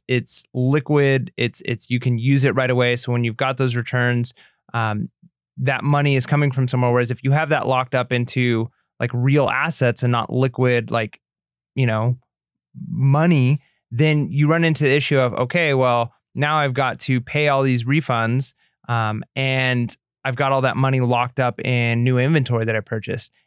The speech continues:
And that could put you in a bind depending on how you've got your finances set. So it might even be a good idea, even with the reinvesting, is to do it slowly and cautiously, do it wisely. Um, obviously reinvest as much as you can, but maybe not, like, the moment the money comes in,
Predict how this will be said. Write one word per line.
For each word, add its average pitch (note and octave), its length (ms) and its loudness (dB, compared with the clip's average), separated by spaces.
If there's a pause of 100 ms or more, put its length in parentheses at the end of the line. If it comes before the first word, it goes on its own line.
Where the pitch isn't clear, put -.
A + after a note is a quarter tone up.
And C#3 100 0
that F3 100 0
could F#3 140 -2
put D#3 160 0
you C#3+ 100 4
in C3 80 2
a A#2+ 60 0
bind A#2 300 -2
depending C3 300 0
on B2 100 0
how A#2+ 100 -2
you've A#2 120 -2
got A#2+ 120 -2
your B2 100 -6
finances A#2 480 -4
set. A2+ 220 -4
So A2 160 -2 (320)
it C#3 100 0
might D#3 160 2
even D#3 160 0
be D3+ 100 2
a C#3+ 40 0
good C3+ 160 0
idea, C3 320 0
even C#3+ 220 2
with C#3 120 0
the C3+ 60 0
reinvesting, A#2+ 760 0
is A#2+ 220 -2
to A#2 420 -2 (400)
do C#3 240 2
it - 140 0
slowly D3+ 560 2
and C#3+ 100 0
cautiously, C3+ 640 0
do B2+ 140 0
it A#2 80 0
wisely. B2+ 640 0 (300)
Um, A#2+ 180 -2 (200)
obviously D3+ 420 2
reinvest C#3 460 0
as B2+ 80 -2
much C3 220 -2
as A#2+ 120 -4
you A#2 60 -6
can, C#3 480 -2 (100)
but C3 240 -2
maybe C#3+ 640 2
not, C3+ 220 0
like, B2+ 180 -2
the C3 100 0
moment C3 400 2
the B2 60 2
money B2 200 2
comes B2 300 0
in, C#3+ 320 2